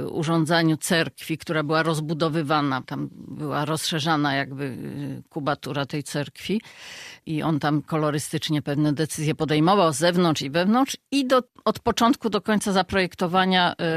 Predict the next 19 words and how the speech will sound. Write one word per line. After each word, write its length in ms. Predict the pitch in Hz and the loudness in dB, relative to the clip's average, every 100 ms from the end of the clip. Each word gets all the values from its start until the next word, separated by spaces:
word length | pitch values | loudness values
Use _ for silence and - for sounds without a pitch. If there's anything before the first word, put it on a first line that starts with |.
| 165 | -2
y, 20 | |
właśnie 400 | 151 175 170 180 | 2 2 2 -2
tego, 540 | - 170 147 160 156 | -2 -6 0 0 0
y, 320 | 160 156 147 156 | -2 -2 -2 -2
niewielkiego, 800 | 165 160 147 - 175 156 160 | 0 0 -2 -2 0 2 2
ale 240 | 135 165 160 | 4 2 2
bardzo 680 | 143 170 160 156 160 151 147 | 4 2 2 0 0 0 -4
ciekawego 720 | - 170 190 175 180 147 151 - - - | -6 0 0 2 2 2 -2 -4 -18 -12
wnętrza 480 | - 170 151 147 156 | 2 4 4 4 0
baptysterium. 840 | 139 147 - - - 139 127 139 139 - - - _ | 0 -4 -4 -8 -4 -4 -2 -4 -6 -10 -18 -20 _
Także, 560 | 165 156 156 170 160 - | -6 -4 0 0 0 -2
y, 360 | 160 151 151 | -2 -2 -2
zresztą 360 | 143 180 - 160 | -2 -2 -2 0
ojciec 340 | 196 - 196 | 0 0 -2
Leoncjusz 440 | 208 190 196 196 - | 2 2 2 -4 -4
Tofiluk 500 | 196 - 214 208 180 | -4 0 0 0 0
był 200 | 190 175 | -2 0
takim 460 | 185 175 185 180 170 _ _ _ _ _ _ _ - | -2 -2 -2 -2 -2 _ _ _ _ _ _ _ -10
akuszerem 920 | 170 - 175 233 247 208 175 165 160 | -8 -6 -2 4 4 6 4 2 0